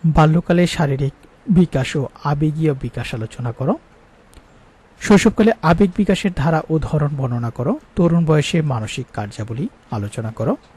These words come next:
বয়স সন্ধিকালীন, আহ, মুখ্য যৌন বৈশিষ্ট্য সমূহ আলোচনা করো। তারুণ্যের দৈহিক পরিবর্তন আলোচনা করো। তো সুপ্রিয় ভিউয়ার্স, এই ছিল আমাদের ডিগ্রি দ্বিতীয় বর্ষের মনোবিজ্ঞান তৃতীয় পত্রের চূড়ান্ত সাজেশন নিয়ে আজকের এই ভিডিওটি।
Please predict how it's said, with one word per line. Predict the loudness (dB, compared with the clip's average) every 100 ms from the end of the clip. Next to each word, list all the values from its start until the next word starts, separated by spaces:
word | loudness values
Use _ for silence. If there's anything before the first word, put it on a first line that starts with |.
| 2
বয়স | 4 2
সন্ধিকালীন, | 2 -2 0 0 0 0 0 -4 -10 _ -6
আহ, | -4 -4
মুখ্য | -4 -8 -6 -4
যৌন | -4 -4
বৈশিষ্ট্য | -4 -6 -8 -8 -10
সমূহ | -8 -8 -6
আলোচনা | -8 -8 -8 -8
করো। | -4 -4 -4 _ _
তারুণ্যের | 2 4 4 2 0
দৈহিক | -6 -8 -12 -14
পরিবর্তন | -14 -12 -12 -8 -8 -8 -16 _ -8
আলোচনা | -8 -8 -14 -14
করো। | -18 -20 _ _ _ _ _ _ -8
তো | -8
সুপ্রিয় | -6 -8 -6
ভিউয়ার্স, | -6 -8 -8 -12 -18 _ -6
এই | -6
ছিল | -4 -6 -6 -6
আমাদের | -10 -8 -10 -10 _ -8
ডিগ্রি | -6 -8 -8 -10 -10 _ -8
দ্বিতীয় | -4 -6 -4 -6
বর্ষের | -6 -12 -16 -8 -6 -6 -10 -20 -10
মনোবিজ্ঞান | -6 -6 -6 -10 -10 -10 -10
তৃতীয় | -12 -10 -10 -10
পত্রের | -14 -8 -10 -10 _ _
চূড়ান্ত | -8 -8 -8 -12
সাজেশন | -14 -16 -14 -14
নিয়ে | -8 -8 -8 _
আজকের | -10 -8 -8 -12
এই | -14
ভিডিওটি। | -16 -16 -16 -16